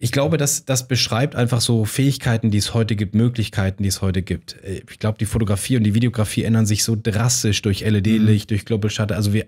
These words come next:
Speaker 1: wir, ich glaub, wir merken gar nicht, wie stark die Veränderung wirklich stattfindet, weil wir immer noch so,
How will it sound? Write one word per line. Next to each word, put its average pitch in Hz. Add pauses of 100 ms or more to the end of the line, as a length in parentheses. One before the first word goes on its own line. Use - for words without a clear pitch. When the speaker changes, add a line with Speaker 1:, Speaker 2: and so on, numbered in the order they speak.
Speaker 1:
wir, 104 (280)
ich -
glaub, 131
wir 143
merken 127
gar 107
nicht, 113
wie 104
stark 131 (140)
die 107
Veränderung 117
wirklich 101
stattfindet, 107 (320)
weil 104
wir 104
immer 123
noch 117
so, 110